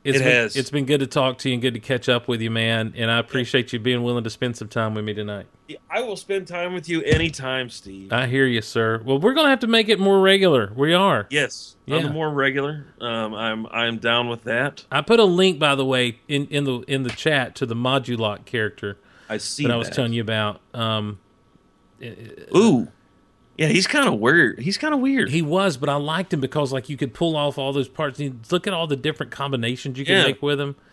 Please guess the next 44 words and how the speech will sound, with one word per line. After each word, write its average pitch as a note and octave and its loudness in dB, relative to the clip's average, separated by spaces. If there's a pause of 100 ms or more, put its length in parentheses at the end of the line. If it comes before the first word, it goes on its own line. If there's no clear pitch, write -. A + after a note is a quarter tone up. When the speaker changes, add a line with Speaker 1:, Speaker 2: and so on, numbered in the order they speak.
(640)
Speaker 1:
I B2+ -8
love C3 0
that. G#2+ 4
I A#2+ 2
thought C#3 6
it - 6
was C3 2
so C#3+ 2
cool. C#3 2
And, B2+ -2
and B2+ -2
when B2+ 0
he C#3+ 0
was, B2 0
and C#3+ -2
he D3 2
was C#3 0
actually F3+ 2
part D3+ -2
of, A#2+ 0
uh, A#2+ 2 (520)
the C3+ -4
evil D3+ 0
Horde, F#3 2 (640)
so D#3 0
he D3 0
Speaker 2:
Mm-hmm. C3+ 2
Speaker 1:
showed E3+ 6
up D#3+ 0
on, C3 0
uh, A#2+ -2
She-Ra C#3+ 0 (920)
because C3 2
Speaker 2:
Ah. A#2 4
Speaker 1:
Hordak, F#3 8
Hordak F3 6
and C#3 0
his F#3 2
crew C#3+ 0
ended C3+ 0
up G#2+ -6
showing C3+ 0
up B2 -2
on, A2+ -4